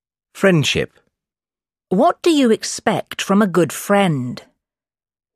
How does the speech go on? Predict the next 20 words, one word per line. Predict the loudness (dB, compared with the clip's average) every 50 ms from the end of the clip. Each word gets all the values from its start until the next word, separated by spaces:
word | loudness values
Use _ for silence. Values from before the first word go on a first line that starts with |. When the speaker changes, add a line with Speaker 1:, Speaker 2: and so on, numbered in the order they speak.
| _ _
Speaker 2:
Are | -2 -2 -2
friends | -2 -2 -2 -2 -2 0 0 0 2 2 2
as | 2 2 2
important | 2 2 2 0 0 -2 -2 -2 -4 -8 -10 -8 -6
to | -4 -4
you | -2 -2 0 0 0
as | -2 -2 -4 -4
family? | -4 -4 -4 -4 -4 -6 -4 -4 -4 -4 -6 _ _ _ _ _ _ _ _ _ _ _ _ _ _ _ _ _ _ _ _ _ _ _ _ _ _ -6 -2
Do | 0 0
you | 2 4 2
think | 2 0 -2 -4 -4 -4 -4
friendships | -8 -6 -4 -2 0 2 2 2 2 2 0 -2 -2 -4 -4 -8 -10
change | -6 -4 -2 0 0 0 0 -2 -4 -4 -4 -4 0
as | 0 0 0 0
we | 0 0
get | 0 0 0 2 2
older? | 2 2 2 0 -2 -4 -4 -4 -6 -8 -10 -18 _ _ _ _ _ _ _ _ _ _ _ _ _ _ _
How? | -4 -2 0 2 2 0 0 -2 -6 -10 -16 _ _ _ _ _ _ _ _ _ _ _ _ _ _ _ _ _ _ _ _ _ _ _ _ _ _ _ _ _ _ _ _ _ -8
Speaker 1:
Sample | -4 0 0 0 0 2 2 2 2 2
answers. | 0 -2 -2 -4 -6 -8 -8 -8 -8 -8 -10 -12 -12